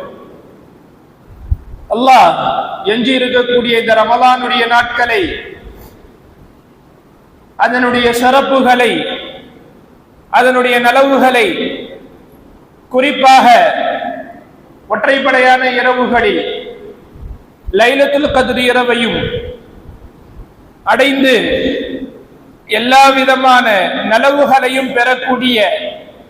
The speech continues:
நன்மக்களாக அல்லாஹ் நம்மை பொருந்திக் கொள்வானாக. ஆமீன். அவ்வலஹு ரஹ்மத்துன், அவுசதஹு மக்ஃபிரத்துன்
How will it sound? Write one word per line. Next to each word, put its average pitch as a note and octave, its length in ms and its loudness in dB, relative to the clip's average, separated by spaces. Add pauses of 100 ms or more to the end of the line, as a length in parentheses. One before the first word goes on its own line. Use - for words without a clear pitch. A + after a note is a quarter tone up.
(280)
நன்மக்களாக A#3+ 1080 2 (400)
அல்லாஹ் A#3 420 0
நம்மை G#3+ 320 -4
பொருந்திக் A3+ 480 -4
கொள்வானாக. G3+ 580 0
ஆமீன். F3+ 540 0 (4000)
அவ்வலஹு B3+ 680 2
ரஹ்மத்துன், B3+ 1000 0 (1800)
அவுசதஹு C4 760 0
மக்ஃபிரத்துன் B3 1040 0